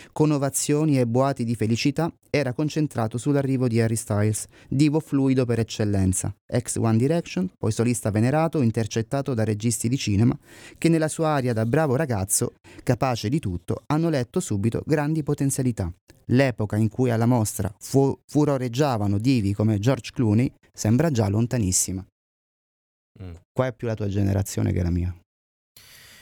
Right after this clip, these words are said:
Speaker 2: No, eh, a parte tutto,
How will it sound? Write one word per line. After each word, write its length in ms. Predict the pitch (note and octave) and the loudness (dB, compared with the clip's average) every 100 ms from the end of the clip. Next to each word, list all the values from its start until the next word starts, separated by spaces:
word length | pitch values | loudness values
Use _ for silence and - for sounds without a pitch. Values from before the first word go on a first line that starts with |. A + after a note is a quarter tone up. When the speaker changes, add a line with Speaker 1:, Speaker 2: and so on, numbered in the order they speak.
| _ | _
Speaker 2:
No, 260 | - A2+ - | -6 -6 -6
eh, 720 | A2 G#2 G#2 G#2 G#2+ G#2+ G#2+ - _ _ | -6 -4 -2 -2 -2 -2 -4 -8 _ _
a 100 | - | -6
parte 400 | A2 C3+ - A#2+ | -4 -6 -8 -12
tutto, 640 | A#2 G#2 - - G#2+ G#2+ | -10 -10 -10 -8 -6 -6